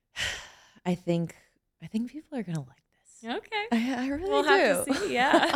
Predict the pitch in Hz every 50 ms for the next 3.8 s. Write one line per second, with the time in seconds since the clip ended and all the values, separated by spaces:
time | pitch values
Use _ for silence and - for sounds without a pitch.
0 | 277 392 359 - - - 320 330 320 - - - 392 403 381 302 - 277 302 302
1 | 247 262 269 302 311 294 302 294 277 262 254 247 254 247 247 240 247 240 233 240
2 | 233 233 226 220 214 214 208 208 202 - - 202 196 190 190 185 185 202 202 196
3 | - - - - - 196 190 185 180 180 180 180 180 175 - -